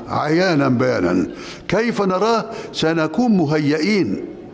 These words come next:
لأن الأجسام ستختلف، لن تكون الأجسام هي هذه،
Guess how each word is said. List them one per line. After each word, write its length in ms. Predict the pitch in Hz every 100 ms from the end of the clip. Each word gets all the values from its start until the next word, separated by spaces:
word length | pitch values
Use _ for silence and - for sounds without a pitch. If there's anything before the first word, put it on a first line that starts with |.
| - - - - - - -
لأن 420 | 104 127 190 196
الأجسام 760 | 175 156 160 131 - 202 220 202
ستختلف، 840 | 165 156 - - 214 127 - - - - - - - 127
لن 240 | 190 196
تكون 340 | 185 180 233
الأجسام 520 | 202 175 175 - 226 185
هي 200 | 196 170
هذه، 360 | 165 143 180